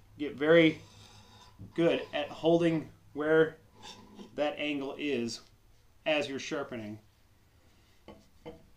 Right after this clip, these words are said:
The last one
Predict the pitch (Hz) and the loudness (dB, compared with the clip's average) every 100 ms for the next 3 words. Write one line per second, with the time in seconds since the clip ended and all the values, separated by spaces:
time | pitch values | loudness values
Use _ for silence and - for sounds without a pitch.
0 | - - - _ _ _ - - _ _ | -20 -20 -20 _ _ _ -20 -20 _ _
1 | _ _ _ - - - - - 147 151 | _ _ _ -18 -18 -18 -20 -14 -6 0
2 | 190 202 - 196 190 185 | 2 2 2 0 2 0